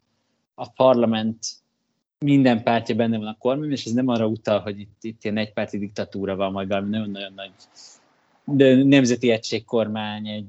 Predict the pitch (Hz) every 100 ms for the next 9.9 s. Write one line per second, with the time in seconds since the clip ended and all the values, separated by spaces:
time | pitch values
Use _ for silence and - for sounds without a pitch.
0 | _ - - 117 104 107 110 113 101 101
1 | 120 185 185 165 139 123 113 120 113 113
2 | 107 _ _ _ _ _ _ - 117 113
3 | 135 123 135 120 135 135 120 113 107 110
4 | 107 - - 113 113 117 117 110 113 107
5 | 117 120 120 110 - 120 110 101 90 90
6 | 101 110 107 98 107 101 95 - 101 _
7 | _ - _ _ _ _ _ _ 143 139
8 | 139 113 120 113 107 113 101 104 104 101
9 | 98 104 131 139 143 131 120 113